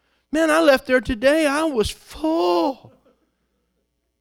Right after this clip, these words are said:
We, we ate at noon. I haven't even eaten dinner, and I'm still full. Amen. Thank you. I do. I stick out on both sides.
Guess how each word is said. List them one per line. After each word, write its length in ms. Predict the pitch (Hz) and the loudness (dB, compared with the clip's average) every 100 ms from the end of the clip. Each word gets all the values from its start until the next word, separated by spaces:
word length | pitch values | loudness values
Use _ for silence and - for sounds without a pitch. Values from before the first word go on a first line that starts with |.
| _ _ _ _ _ - | _ _ _ _ _ -6
We, 120 | 240 | -6
we 280 | 202 285 320 | -2 2 4
ate 180 | 302 277 | 4 2
at 100 | 254 | 0
noon. 340 | 247 330 330 | 0 0 0
I 160 | 254 311 | 0 0
haven't 180 | 339 294 | 0 0
even 200 | 285 277 | 0 0
eaten 240 | 302 277 | 0 0
dinner, 260 | 269 330 330 | 0 0 0
and 100 | 254 | 0
I'm 180 | 277 330 | -2 -4
still 400 | - 269 277 311 | -6 -4 -2 -2
full. 840 | - 285 330 349 339 254 113 73 - _ _ _ _ _ _ _ _ _ _ _ _ - | -4 -2 0 2 2 0 -4 -12 -20 _ _ _ _ _ _ _ _ _ _ _ _ -4
Amen. 720 | 269 269 269 311 202 117 107 - _ _ _ _ _ _ _ _ | -2 2 2 2 0 -4 -14 -20 _ _ _ _ _ _ _ _
Thank 320 | 185 269 302 | -10 -8 -6
you. 120 | 190 | -4
I 100 | 160 | -4
do. 200 | 208 277 | -4 -8
I 80 | 180 | -10
stick 320 | 175 - 190 | -12 -12 -10
out 160 | 175 151 | -6 -4
on 100 | 143 | -4
both 200 | 131 135 | -4 -6
sides. 400 | 156 135 151 175 | -6 -8 -8 -12